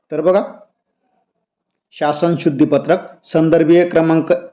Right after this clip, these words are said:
एक येथील शासन परिपत्रकातील परिशिष्ट अ, तसेच संदर्भीय क्रमांक दोन येथील शासन शुद्धीपत्रक क्रमांक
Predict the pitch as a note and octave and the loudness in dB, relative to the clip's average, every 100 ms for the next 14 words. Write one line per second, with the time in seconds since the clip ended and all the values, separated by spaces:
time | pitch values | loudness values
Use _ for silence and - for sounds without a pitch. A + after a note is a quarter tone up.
0 | _ F3 F3+ - E3 D#3+ E3 D3+ D3+ C#3 | _ -6 -6 -4 -4 -2 -2 -2 -2 0
1 | D#3+ C#3+ D3+ D3 D3 D3+ D3 - E3 F3 | 0 2 2 2 2 2 2 0 0 -2
2 | - - _ - D#3+ E3 D#3 C#3+ E3+ - | -6 -18 _ -6 -4 -2 -4 -2 -2 0
3 | F#3 F#3 C3 - D3+ F#3 F3+ - _ _ | 0 2 2 -2 0 0 0 -10 _ _
4 | _ _ _ _ - D#3 D#3 D#3+ E3 E3+ | _ _ _ _ -6 -2 0 2 2 2
5 | D#3+ D#3+ D#3+ D#3 D#3+ E3 D#3+ E3 D3+ D#3 | 2 0 0 0 2 2 2 0 0 0
6 | C#3+ D#3+ - C3+ D3+ D3 C#3+ D3+ D3+ D3 | 0 -2 -2 0 0 0 0 -2 0 0
7 | C#3+ C#3 | 2 2